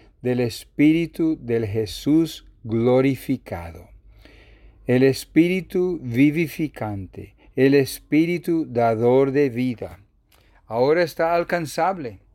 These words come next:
ahora está preparado. Lo único que tenemos que hacer ahora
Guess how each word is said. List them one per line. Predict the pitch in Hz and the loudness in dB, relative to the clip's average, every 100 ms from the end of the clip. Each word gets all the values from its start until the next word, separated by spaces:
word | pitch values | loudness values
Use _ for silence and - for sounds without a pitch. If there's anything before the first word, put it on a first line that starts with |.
| _ _ _ - | _ _ _ -10
ahora | 107 139 156 | -4 -2 -2
está | - 156 143 | -2 -2 -2
preparado. | 151 139 135 131 156 180 120 98 _ _ _ _ _ - _ | -4 0 0 2 2 0 -4 -10 _ _ _ _ _ -20 _
Lo | 113 | -12
único | 123 143 139 147 | -8 -8 -6 -6
que | 127 135 | -4 -6
tenemos | 135 139 147 131 | -4 -4 -4 -6
que | 143 | -4
hacer | 127 - 147 156 | -4 -4 -2 0
ahora | 143 131 147 156 | 0 0 0 -2